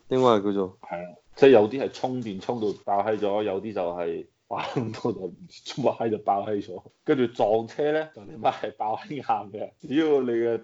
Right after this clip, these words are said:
Speaker 2: 電池組咧係俾高速碰撞咗咧，爆閪硬嘅，因為鋰電池佢嘅技術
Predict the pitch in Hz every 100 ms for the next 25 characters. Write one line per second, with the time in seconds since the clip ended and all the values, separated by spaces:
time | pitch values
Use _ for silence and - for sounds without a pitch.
0 | - 110 104 104 90 101 120 127 98 101
1 | 110 131 127 123 127 - 107 98 98 98
2 | 107 120 - 107 101 104 110 107 90 85
3 | 85 92 - 151 113 104 101 101 95 92
4 | 92 98 98 95 90